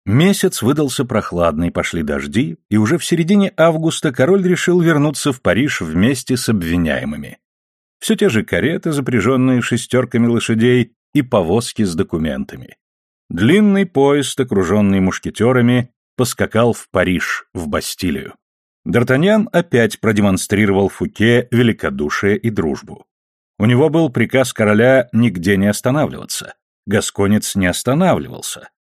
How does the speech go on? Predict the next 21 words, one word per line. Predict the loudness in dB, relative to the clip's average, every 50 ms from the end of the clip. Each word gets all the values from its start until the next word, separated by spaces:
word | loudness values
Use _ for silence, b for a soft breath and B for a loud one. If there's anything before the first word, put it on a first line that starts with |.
| _ _ _ _ _ _ _
Но, | 0 2 2
проезжая | 2 2 4 4 4 2 4 4 4 4 4 2
через | 0 -2 -2 -2 -2
Шарантон, | -2 -2 -2 -2 0 0 -2 -2 -2 0 0 0 2 0 -2 -2 _ _ _ _ _ _
приказал | -2 0 0 2 2 2 2 0
повернуть | 2 2 2 2 4 4 2 0 0
к | -2 -4
дому, | -2 0 2 2 2 2 0 0
где | 0 0 0
жила | 2 2 2 2 2 2
опальная | 0 -2 -4 -2 0 0 0 2 2 2 2 0 0
семья | -2 -2 0 0 2 2 2 0 0 -2
Фуке, | -4 -8 -10 -8 -6 -2 0 0 0 0 -2 _ _ _ _ _
высланная | -4 0 2 2 0 0 0 0 2 2 2 2 2 0
из | -2 -4 -6 -6
Парижа. | -6 -4 -4 -4 -4 -4 -8 -10 -12 -14 -16 -20 _ _ _ _ _ _ _ _ _ _ -4
У | -4
самого | -4 -2 0 0 2 2 2 2 0 0
дома | 2 2 2 2 2 2
госпожи | 0 -2 -4 -4 -4 -2 -2 -2 -2
Фуке | -4 -4 -6 -4 0 2 2 2 2 -2 _